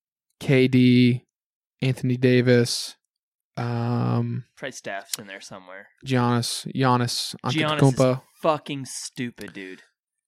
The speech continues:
Speaker 1: Um,
Speaker 2: That man
Speaker 1: and then
Speaker 2: doesn't
Speaker 1: maybe
Speaker 2: make
Speaker 1: even
Speaker 2: sense.
Speaker 1: Steph. I think he was saying, like, top seven, maybe. He was throwing, like, Steph in there above him.
Speaker 2: He's not,
Speaker 1: Um,
Speaker 2: he's not a good basketball player. He's a good scorer.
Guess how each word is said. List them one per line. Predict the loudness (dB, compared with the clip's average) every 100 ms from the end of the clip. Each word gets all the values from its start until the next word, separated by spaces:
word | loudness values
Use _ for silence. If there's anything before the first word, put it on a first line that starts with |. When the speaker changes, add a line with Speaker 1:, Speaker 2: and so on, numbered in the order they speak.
| -4
Speaker 1:
Um, | 0 2 4 4 4
Speaker 2:
That | 2
man | 2 2
Speaker 1:
and |
then | 2
Speaker 2:
doesn't | 2
Speaker 1:
maybe | 6 6 8
Speaker 2:
make |
Speaker 1:
even | 6 4
Speaker 2:
sense. | 0
Speaker 1:
Steph. | -4 0 2 2 -2 _ _
I | -2
think | 2 4
he | 6
was | 6
saying, | 6 4
like, | 2
top | -2 -2 -2
seven, | -2 -4 -2 0 -2 -4 -2
maybe. | 2 4 6 4 0 -6 -10 4
He | 6
was | 8
throwing, | 6 4
like, | 2
Steph | 0 2 4 4
in | 4
there | 6 6
above | 8 8 6 6
him. | 4 4 2 -6 _
Speaker 2:
He's | -4
not, | 0 0 0 -2 -2
Speaker 1:
Um, | -4
Speaker 2:
he's | -6
not | -6 -6
a | -6
good | -4
basketball | -4 -6 -10
player. | -12 -12 -10
He's | -12 -10
a |
good | -10 -10
scorer. | -10 -10 -10